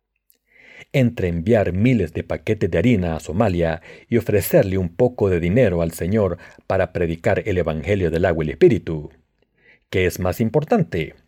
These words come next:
Es más importante hacer la ofrenda para la causa de la predicación del Evangelio del agua y el Espíritu. Debemos recordar que el dinero que gastamos para la obra de Dios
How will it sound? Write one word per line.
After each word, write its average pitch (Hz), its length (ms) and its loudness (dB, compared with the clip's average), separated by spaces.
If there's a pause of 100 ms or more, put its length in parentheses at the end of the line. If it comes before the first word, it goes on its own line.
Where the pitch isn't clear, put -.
(1120)
Es 269 180 -2
más 262 180 2
importante 147 680 2
hacer 139 340 2
la 95 120 0
ofrenda 139 520 0
para 92 160 -2
la 87 200 -4
causa 127 360 2
de 101 80 4
la 95 140 0
predicación 87 600 0
del 98 140 0
Evangelio 85 680 0
del 82 220 -4
agua 95 360 0
y 82 60 0
el 80 80 0
Espíritu. 78 600 -6 (760)
Debemos 180 340 4
recordar 98 600 -2
que 95 160 -4
el 90 100 -2
dinero 92 380 -2
que 90 160 -4
gastamos 80 720 -4
para 76 260 -4
la 78 140 0
obra 92 260 0
de 78 100 -2
Dios 95 320 -2